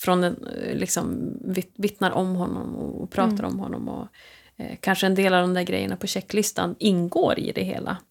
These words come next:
Speaker 2: Mm.
Speaker 1: Eh, men det kanske inte är det som är huvuddelen.
Speaker 2: Precis. Mm.
Speaker 1: Så lite grann så har jag,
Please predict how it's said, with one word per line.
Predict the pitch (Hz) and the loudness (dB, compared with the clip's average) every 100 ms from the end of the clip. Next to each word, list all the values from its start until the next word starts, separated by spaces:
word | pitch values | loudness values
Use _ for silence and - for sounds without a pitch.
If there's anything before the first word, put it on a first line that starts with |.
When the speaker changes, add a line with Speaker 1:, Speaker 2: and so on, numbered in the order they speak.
| _ | _
Speaker 2:
Mm. | 208 196 _ _ - 202 185 | -16 -16 _ _ -14 -10 -8
Speaker 1:
Eh, | - - - - | -8 -12 -14 -10
men | - 185 | -2 -2
det | |
kanske | - 180 | -2 -2
inte | 190 185 | -2 -4
är | 185 | 0
det | 220 208 | 0 0
som | - - | -2 -4
är | - 185 - _ _ _ _ | -4 -6 -8 _ _ _ _
huvuddelen. | - 185 202 - - 180 - _ - 190 285 214 - 95 190 - | -2 -2 -2 -6 -6 -8 -14 _ -10 0 2 2 0 -2 -4 -4
Speaker 2:
Precis. | 226 208 233 202 208 - - _ _ _ _ _ _ _ _ _ 233 | -8 -2 -2 -2 -6 -14 -20 _ _ _ _ _ _ _ _ _ -2
Mm. | 202 214 - _ _ _ _ _ - - - | 0 -2 -8 _ _ _ _ _ -20 -20 0
Speaker 1:
Så | 233 | 6
lite | 262 311 311 349 | 8 8 6 6
grann | 240 202 | 6 6
så | - 208 180 | 6 6 8
har | |
jag, | 175 170 | 8 6